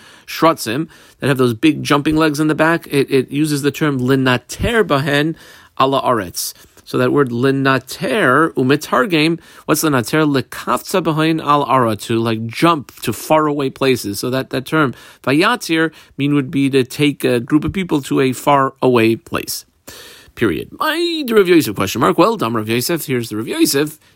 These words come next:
and same pasuk, uh, quote, Amad V'Moed Eretz, Ra'ah, et cetera. My Ra'ah, what exactly did Hashem see? Well, Ra'ah, same thing. The Shev Mitzvahs Shekiblu Alei Bnei Noach V'Lo Kimum,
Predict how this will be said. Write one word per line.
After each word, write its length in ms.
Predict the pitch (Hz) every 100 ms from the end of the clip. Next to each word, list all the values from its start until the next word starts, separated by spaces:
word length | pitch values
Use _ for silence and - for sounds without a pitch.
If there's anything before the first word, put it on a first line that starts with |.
| _
and 260 | 123 123 127 -
same 260 | - 104
pasuk, 420 | - 95 - -
uh, 200 | - 107
quote, 360 | - 139 - -
Amad 260 | 147 190 160
V'Moed 240 | 123 135
Eretz, 500 | 117 123 160 156 -
Ra'ah, 400 | 127 139 156 147 _ _ _
et 80 |
cetera. 400 | - 113 123 123 - - - - -
My 200 | - 254
Ra'ah, 460 | 226 165 113 95 113 _
what 320 | - 127 165 -
exactly 420 | 139 123 135 120
did 60 | 113
Hashem 320 | 104 104 101
see? 240 | - 180
Well, 260 | 185 170 208
Ra'ah, 380 | 139 185 214 196 _ _ _ _
same 280 | - 120 117
thing. 340 | 156 110 107 _
The 80 | -
Shev 240 | - 135
Mitzvahs 360 | 127 120 107 110
Shekiblu 300 | 131 110 107
Alei 180 | 110 104
Bnei 140 | 95
Noach 280 | 143 147 110
V'Lo 180 | 107 101
Kimum, 480 | 101 104 151 170